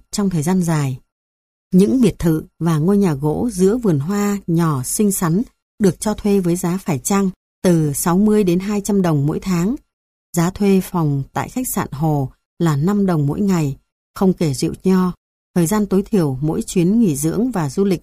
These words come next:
ở Đà Lạt là hai mươi ngày. Tiền xe và lưu trú mất khoảng một trăm ba mươi đồng cho một người và hai trăm bốn mươi đồng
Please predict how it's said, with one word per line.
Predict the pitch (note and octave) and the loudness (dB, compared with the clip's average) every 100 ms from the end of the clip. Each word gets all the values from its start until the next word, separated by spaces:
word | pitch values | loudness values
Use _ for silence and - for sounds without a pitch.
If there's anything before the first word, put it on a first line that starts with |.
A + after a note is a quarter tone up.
| _ | _
ở | E3+ C#3+ | -4 -2
Đà | C#3+ | -2
Lạt | D3+ C#3+ - _ _ | -4 -6 -10 _ _
là | E3 D#3+ | -4 -4
hai | B2+ E3+ F#3+ | -4 -4 0
mươi | F#3 F#3+ | 2 2
ngày. | F3+ D3+ C3+ - _ _ _ _ _ _ | 2 0 -4 -10 _ _ _ _ _ _
Tiền | G3 E3 | 2 2
xe | D3 A3 G#3+ G#3 | 2 0 0 0
và | F3 | -2
lưu | D#3 G3+ | 0 0
trú | F#3+ F#3+ F3 A#3+ - | 0 0 0 -2 -2
mất | A3+ C4+ | -4 -2
khoảng | - D3+ B2+ D#3 | -4 -4 -2 -2
một | D3 - | -4 -4
trăm | G3+ G3 | -2 0
ba | F#3 F#3+ | 0 0
mươi | F3+ | 2
đồng | D#3+ C#3+ B2+ _ _ _ | 0 -2 -4 _ _ _
cho | - F#3+ F3+ | 0 2 2
một | E3 D#3 D#3+ | 0 0 0
người | D#3 D3 C3 C#3 | 2 0 -2 -4
và | D3+ | -4
hai | C#3 G3+ G3+ | -4 -4 -4
trăm | G#3+ G3 | -2 0
bốn | E3+ E3 | 2 2
mươi | G#3 | 2
đồng | F3+ D#3 | 0 0